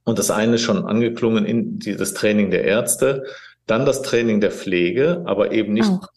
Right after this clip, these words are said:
Speaker 2: Mhm.
Speaker 1: aller Pflege, sondern nur Vertreter au-, pro Station, pro Einheit.
Speaker 2: Mhm. Mhm.
Speaker 1: Bei den Ärzten war es so, dass alle geschult werden müssen.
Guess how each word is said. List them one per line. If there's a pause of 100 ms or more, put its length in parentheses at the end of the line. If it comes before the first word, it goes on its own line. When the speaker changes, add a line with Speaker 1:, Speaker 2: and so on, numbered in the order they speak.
Speaker 2:
Mhm.
Speaker 1:
aller
Pflege,
sondern
nur (240)
Vertreter
au-,
pro
Station,
pro
Einheit.
Speaker 2:
Mhm.
Mhm. (340)
Speaker 1:
Bei
den
Ärzten
war
es
so,
dass
alle
geschult
werden
müssen.